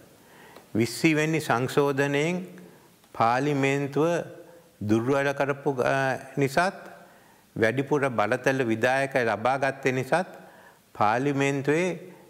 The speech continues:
ක්‍රියාදාමය අඩපණ වෙලා තියෙනවා. අද තියෙන විශේෂ චෝදනාවක් තමයි මේ ආර්ථික අර්බුදය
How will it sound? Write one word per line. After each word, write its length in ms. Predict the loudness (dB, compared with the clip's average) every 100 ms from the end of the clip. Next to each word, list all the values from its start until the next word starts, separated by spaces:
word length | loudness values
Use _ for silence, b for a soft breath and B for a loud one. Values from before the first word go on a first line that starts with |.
| -20 -4
ක්‍රියාදාමය 1000 | 2 2 2 0 -4 0 0 2 0 0
අඩපණ 480 | 0 0 0 0 0
වෙලා 320 | 0 0 0 -2
තියෙනවා. 460 | -2 -2 -4 -8 -16 -20 -20 B B B B B
අද 200 | 0 2
තියෙන 380 | 2 2 2 2 0 0 -2
විශේෂ 600 | -4 2 2 2 -2 0
චෝදනාවක් 680 | 0 0 0 0 0 -2 -2
තමයි 460 | -2 2 2 0 -2 -10 B B B B _
මේ 180 | 0 2
ආර්ථික 600 | 2 2 0 0 -2 2
අර්බුදය 640 | 2 0 -2 0 0 2